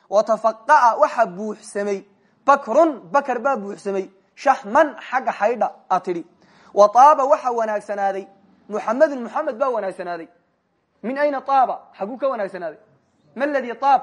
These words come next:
Waxa wanaagsanaaday muxuu yahay? Ma cuntadiisii baa wanaagsanaatay? Ma maskankuu degan yahay baa wanaagsan? Waxyaalo badan baa muxtamila, soo ma?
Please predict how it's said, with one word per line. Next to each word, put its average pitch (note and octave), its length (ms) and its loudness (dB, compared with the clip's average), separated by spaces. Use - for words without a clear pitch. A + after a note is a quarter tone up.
Waxa A#3+ 200 -4
wanaagsanaaday G3+ 500 -6
muxuu G3+ 180 -16
yahay? F#3+ 200 -10
Ma F#3 100 -14
cuntadiisii G3 560 -12
baa G3+ 120 -2
wanaagsanaatay? G3+ 760 -8
Ma F#3+ 260 -4
maskankuu G3+ 540 -8
degan G3+ 300 -8
yahay G3+ 180 -2
baa G#3 120 -2
wanaagsan? G3+ 440 -6
Waxyaalo F#3 340 0
badan A#3+ 180 -6
baa A3+ 80 -6
muxtamila, A3+ 380 -10
soo A3+ 120 -8
ma? G#3+ 160 -6